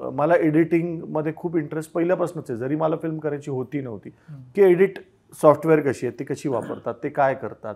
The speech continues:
Speaker 2: हम्म.
Speaker 1: मग मधली सुट्टीसारखा कार्यक्रम करताना, अ, कॅमेरा अँगल कुठले कुठले लावता येतील, मग कुठल्या लेन्सेस असतात,
Speaker 2: हम्म.
Speaker 1: तुम्हाला मुळात उत्सुकता आहे का?
Speaker 2: हम्म.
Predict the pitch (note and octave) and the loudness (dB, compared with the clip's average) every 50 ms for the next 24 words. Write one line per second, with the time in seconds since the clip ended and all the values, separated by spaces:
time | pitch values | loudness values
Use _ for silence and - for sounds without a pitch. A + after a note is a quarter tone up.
0 | - _ D#3+ D3 C#3 C3 - _ _ _ _ _ C#3+ D#3+ E3+ D#3+ D3+ D3+ D3 D3+ | -14 _ -20 -18 -18 -20 -20 _ _ _ _ _ 0 0 2 4 4 4 4 4
1 | E3+ E3+ D#3 F3 E3+ F3 F3 D#3 D#3 D3+ C#3 D#3+ D3 D3 D3 D3 C3+ C#3+ D3 D3 | 2 2 2 0 0 0 -2 0 0 0 0 0 -2 0 -2 -2 -4 -6 -8 -8
2 | C#3 D3+ C#3 B2+ - D3 C#3+ D3 D3 D3+ - - _ _ _ _ _ _ - B2 | -8 -8 -10 -6 -6 -6 -4 -4 -6 -6 -8 -12 _ _ _ _ _ _ -8 -4
3 | B2+ B2+ B2+ - C#3 C3+ C3+ D3+ D3+ D#3 D#3 D3+ C#3+ C#3+ D#3 D3+ D3+ D3 - - | -4 -4 2 6 6 6 8 8 6 6 6 4 4 2 0 0 0 -4 -4 -4
4 | D#3+ D#3+ D#3+ D3 - D3 C3+ B2+ A#2 G#2 - A#2 G#2+ F#2+ F#2 - - G2+ G2+ G2+ | -4 -4 -2 0 0 0 2 2 -2 -2 -4 -8 -10 -10 -12 -12 -14 -12 -12 -12
5 | G2+ G#2 B2 C#3+ C3 D#3 C#3 - E3 F3 F3+ E3 D3+ C#3 C3 - - B2+ G#2 A#2 | -10 -8 -8 -8 -8 -8 -6 2 4 4 6 6 4 2 0 -4 -6 -6 -6 -8
6 | F#2+ - _ A2+ G#2+ - _ _ _ _ C#3+ C#3 C3 B2+ B2+ _ - G3+ F#3 G#3 | -12 -10 _ -12 -12 -12 _ _ _ _ -20 -20 -20 -20 -18 _ -6 -2 0 2
7 | A#3+ B3 A#3 G#3+ F#3+ G3 G#3+ G#3 - - F#3+ - - - - G3 G3 - - E3 | 2 2 0 0 0 0 -2 -2 -4 -8 -10 -10 -10 -6 -6 -6 -6 -2 -2 -2
8 | B2 G2+ F2 - - _ _ _ D3+ C#3+ C3+ C3 | -2 -2 -6 -14 -20 _ _ _ -20 -18 -18 -18